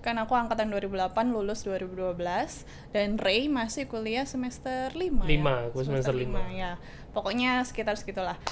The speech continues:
Speaker 1: Dan pada saat kita udah jadian tahun dua ribu dua belas,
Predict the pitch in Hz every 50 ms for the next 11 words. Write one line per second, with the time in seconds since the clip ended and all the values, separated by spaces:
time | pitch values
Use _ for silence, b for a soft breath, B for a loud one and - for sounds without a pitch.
0 | B B B B B - - - 233 226 226 226 226 226 226 226 214 214 220 233
1 | - 226 214 208 - 202 208 220 196 185 202 202 202 196 202 196 196 190 - 233
2 | 233 233 220 220 220 226 208 196 196 196 196 196 196 190 190 196 190 226 285 269
3 | 220 208 208 220 240 294 294 - -